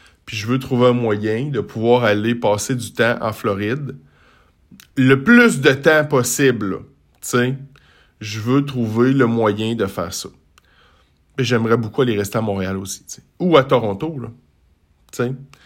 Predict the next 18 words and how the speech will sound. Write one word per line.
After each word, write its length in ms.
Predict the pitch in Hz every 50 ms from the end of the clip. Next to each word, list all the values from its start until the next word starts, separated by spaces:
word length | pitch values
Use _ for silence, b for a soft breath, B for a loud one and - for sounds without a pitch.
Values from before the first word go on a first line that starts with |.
| B B B B B B B B B -
Euh, 220 | 117 117 113 113
c'est 180 | 110 - 147 143
sûr 260 | 143 143 - 170 170
que 120 | - 156
c-, 240 | 143 143 - - 147
c'est 260 | 139 - - 170 160
dans 220 | 151 143 156 160 165
ma 160 | 160 147 147
tête 400 | 147 - 156 147 165 208 240 -
et 80 | - 127
j'y 160 | 120 120 127
pense. 520 | 120 - 123 123 135 - - - - - -
Est-ce 180 | 127 139 143 143
que 80 | 156 143
c'est 200 | - - 190 190
pour 80 | 180
l'année 240 | 156 143 139 143 139
prochaine ? 500 | 143 139 - 160 - - 156 147 156 151